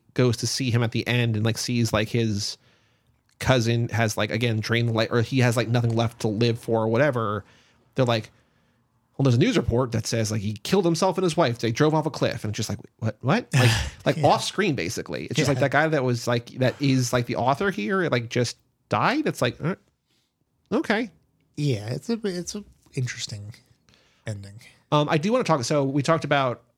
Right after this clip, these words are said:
Speaker 1: we could talk, I don't know if you have something to say about it, but, like, the fact that there's a chapter on Marxism, and then there's the fact that there's a chapter where, like, the main character and the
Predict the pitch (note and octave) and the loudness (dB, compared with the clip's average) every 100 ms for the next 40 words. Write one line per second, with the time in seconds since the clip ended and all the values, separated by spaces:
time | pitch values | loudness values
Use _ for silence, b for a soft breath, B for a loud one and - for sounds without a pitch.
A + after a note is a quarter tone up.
0 | - C#3 B2+ D#3 - C#3 C3+ B2+ B2 C3 | -4 -2 2 0 2 2 2 2 0 0
1 | A#2 - B2+ A#2+ A2+ B2 A#2+ A2+ - b | -4 0 2 2 0 0 0 -2 -6 b
2 | b b B2+ D3 D3+ D3 B2 C3+ C3 C#3+ | b b 2 4 4 2 2 0 2 0
3 | C3 B2 - A2 A2+ A#2 A2+ - B2+ C3+ | 2 0 0 -2 0 -2 -4 0 2 2
4 | B2 B2 D3+ D3+ C3+ B2 - C3 B2 C3 | 0 2 0 0 -2 -2 0 0 0 0
5 | B2 A#2+ A#2 A2 b b b b b b | 0 0 -2 -4 b b b b b b
6 | _ _ - C3 C3 C3 C3 B2+ B2+ B2 | _ _ -2 0 2 0 0 0 0 0
7 | B2 - _ _ _ _ - B2+ B2+ A#2+ | -2 -6 _ _ _ _ -4 -2 0 -2
8 | A2+ - _ - B2 B2+ A#2+ A#2 A2+ | -6 -10 _ -16 -4 -2 -2 -2 -6